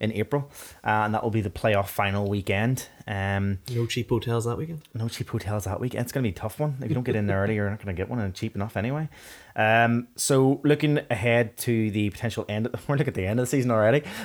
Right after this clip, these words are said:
Speaker 1: but, uh, looking at the end of the season, um, playoff final weekend, again, if it's not the Giants taking the playoff trophy, uh, playoff championship,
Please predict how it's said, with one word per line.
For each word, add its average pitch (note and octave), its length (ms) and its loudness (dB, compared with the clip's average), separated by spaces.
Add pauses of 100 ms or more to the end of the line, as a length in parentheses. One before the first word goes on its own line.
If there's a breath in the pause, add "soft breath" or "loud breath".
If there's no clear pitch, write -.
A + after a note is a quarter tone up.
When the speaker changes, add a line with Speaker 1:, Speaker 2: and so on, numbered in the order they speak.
(120)
Speaker 1:
but, C3 220 6
uh, B2 220 8
looking C3+ 180 6
at B2 80 2
the B2 100 6
end B2 140 6
of B2+ 60 4
the B2 40 2
season, B2+ 560 4
um, A2 360 2
playoff A#2 340 4
final A2 340 2
weekend, G#2+ 580 0 (120)
again, A2 460 0 (100)
if A2+ 100 0
it's A#2 140 -4
not A#2+ 160 2
the A#2 60 -4
Giants A2+ 340 2
taking A2+ 280 -2
the G#2 60 0
playoff G#2 320 2
trophy, A#2 440 -2 (120)
uh, G#2 160 -4
playoff G#2+ 220 0
championship, A2 500 -2